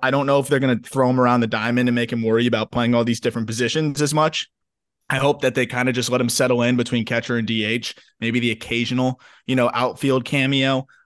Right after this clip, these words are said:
Uh, but I think M J is gonna put it together. He's just too talented. Um, and, and I don't think Kim's gonna be far off though. I think both those guys are over seven ten O P S, but I'm gonna go with,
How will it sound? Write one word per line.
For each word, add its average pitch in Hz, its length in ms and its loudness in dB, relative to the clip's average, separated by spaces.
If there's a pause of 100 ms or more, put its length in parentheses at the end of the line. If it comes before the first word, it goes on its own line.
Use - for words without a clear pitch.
Uh, 120 160 -2
but 147 180 -2
I 170 80 4
think 214 160 2
M 151 140 2
J 147 100 2
is 131 80 0
gonna 123 140 0
put 107 160 -6
it - 80 -8
together. 87 320 -8
He's 117 160 -4
just 151 180 -4
too 120 160 -2
talented. 95 640 -6 (300)
Um, 92 320 -4
and, 110 340 -2
and 135 100 0
I 156 60 4
don't 233 180 4
think 233 160 2
Kim's 190 200 0
gonna 165 120 0
be 151 120 2
far 143 240 4
off 127 220 2
though. 92 120 -2
I 110 60 -2
think 127 160 -2
both 131 160 2
those 139 160 4
guys 131 260 2
are - 160 -2
over 123 300 2
seven 123 420 0
ten 113 280 -2
O 117 100 0
P 113 180 -2
S, 110 160 -2
but 110 80 -6
I'm 107 80 -2
gonna 117 140 -2
go 127 100 2
with, 123 160 -2